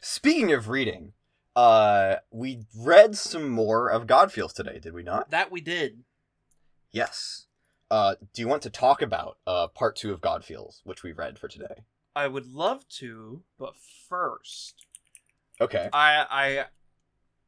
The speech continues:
Speaker 2: I have a little bit of Word of God information.
Speaker 1: Okay.
Speaker 2: Uh,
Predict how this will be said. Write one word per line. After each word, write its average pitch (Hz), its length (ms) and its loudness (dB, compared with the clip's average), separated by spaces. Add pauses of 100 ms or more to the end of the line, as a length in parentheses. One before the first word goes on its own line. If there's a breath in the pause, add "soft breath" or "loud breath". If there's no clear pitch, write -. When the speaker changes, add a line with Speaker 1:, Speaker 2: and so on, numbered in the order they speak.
(1000)
Speaker 2:
I - 40 -12
have 160 180 -8
a 156 60 -12
little 156 260 -8
bit 139 160 -8
of 120 220 -10
Word 131 240 -6
of 131 140 -10
God 127 340 0
information. 117 880 -14 (680)
Speaker 1:
Okay. 117 200 -2
Speaker 2:
Uh, 117 480 -2